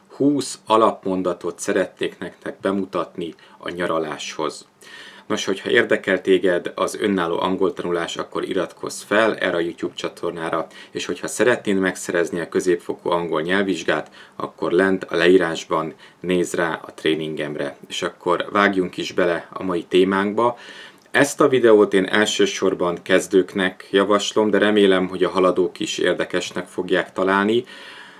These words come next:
Ugye tombol a nyár, úgyhogy ebben a videóban eldöntöttem, hogy nyaralni fogunk menni, és olyan nagyon egyszerű és rövid alapmondatokat szeretnék nektek bemutatni, aminek nagy hasznát tudjátok majd venni nyaraláskor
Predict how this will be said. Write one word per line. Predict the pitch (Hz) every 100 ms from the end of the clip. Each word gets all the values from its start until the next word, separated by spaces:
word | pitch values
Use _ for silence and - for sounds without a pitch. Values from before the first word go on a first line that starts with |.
| - _ _
Ugye | 110 101 92 -
tombol | 139 156 143 120
a | 101
nyár, | 95 98 113 - -
úgyhogy | 107 - 101 95
ebben | 113 143 147
a | 107
videóban | 107 107 95 95
eldöntöttem, | 92 95 95 90 87 - 85 87
hogy | 87
nyaralni | 90 92 87 85 82 80 _
fogunk | - 78 85 -
menni, | 92 85 85 110 143 - - - - - _
és | - 180 - -
olyan | 131 156 139 110 98
nagyon | - 104 143 143 123
egyszerű | 113 110 - - 110 95 95 92 -
és | 95 87 -
rövid | 107 107 95 -
alapmondatokat | 107 95 - 92 90 92 90 85
szeretnék | - 98 90 - 90 -
nektek | 90 87 87 85
bemutatni, | 95 107 - 95 - 92 87 - - - - -
aminek | 98 92 90 87 -
nagy | 107 123 -
hasznát | - 101 - 104 90 90 -
tudjátok | 101 95 92 - 87 -
majd | 90 85
venni | 87 90 87 80 -
nyaraláskor | 98 101 95 87 - - 85 80